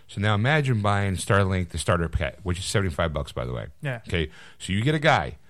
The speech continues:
Speaker 1: who sits apparently on your controller.
Speaker 2: Okay.
Speaker 1: Okay, and then you, you build a ship,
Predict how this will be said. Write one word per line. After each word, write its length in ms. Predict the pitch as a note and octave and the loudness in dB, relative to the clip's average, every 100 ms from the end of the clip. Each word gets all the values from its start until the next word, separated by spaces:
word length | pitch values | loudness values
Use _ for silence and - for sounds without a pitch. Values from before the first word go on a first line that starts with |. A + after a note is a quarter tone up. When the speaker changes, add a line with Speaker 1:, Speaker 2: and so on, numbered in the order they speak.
| - - - | -20 -12 0
Speaker 1:
who 80 | A2 | 2
sits 280 | - E3+ - | 4 0 8
apparently 440 | D#3 D3 C3 A#2 - - - - | 10 10 6 2 -2 -18 -18 0
on 180 | C#3+ F3+ | 4 6
your 120 | F3 | 4
controller. 580 | - C#3+ F3+ D#3 B1+ G1+ - - - - - - B2+ | 2 2 2 2 0 -6 -16 -20 -20 -20 -20 -8 -2
Speaker 2:
Okay. 440 | B2+ A#2+ A#2+ B2 - - | -2 0 -2 -4 -4 -2
Speaker 1:
Okay, 300 | G#2+ A2 A2+ | -2 -2 -4
and 160 | G#2 | -2
then 160 | B2+ C3+ | 0 0
you, 220 | C#3+ B2 - | -2 -4 -8
you 140 | B2+ C3 | -4 2
build 320 | G#2 D#3 D3+ | 6 6 4
a 140 | C3+ | 0
ship, 420 | A2+ - C3+ - | -2 -2 -2 0